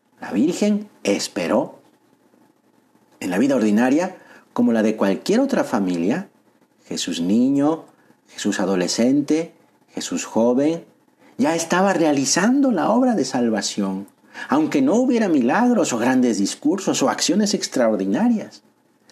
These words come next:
En lo ordinario, ahí la Virgen sabía que estaba cumpliendo el plan de Dios.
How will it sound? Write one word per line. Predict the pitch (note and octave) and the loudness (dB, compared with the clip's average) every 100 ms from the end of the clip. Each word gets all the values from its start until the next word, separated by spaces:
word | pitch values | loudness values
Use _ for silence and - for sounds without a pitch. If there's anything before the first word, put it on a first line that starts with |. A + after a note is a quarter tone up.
| - - | -16 -4
En | C3+ C#3+ B2+ | 0 2 4
lo | B2+ | 4
ordinario, | A#2 G#2+ G#2 G2 G2+ G2+ - - _ - - | 2 2 2 2 2 0 -2 -16 _ -20 -14
ahí | - G#2 C3+ C#3+ - - | -4 0 2 0 -6 -14
la | F#2+ G2 | -4 0
Virgen | C3 - C3+ | 0 0 0
sabía | - G#2 G2+ D3 G#3+ B3 - - - - | 0 0 2 4 2 -2 -10 -20 -14 -6
que | |
estaba | G#2+ C#3 D#3+ D#3+ | -2 0 0 0
cumpliendo | C#3 B2 C3 F3 F#3+ E3+ | -2 0 0 0 2 0
el | C#3 | 0
plan | C3+ D3+ D#3+ | 0 0 2
de | C#3 C3 | 2 2
Dios. | F#2 F2+ F#2+ - | 0 -6 -10 -18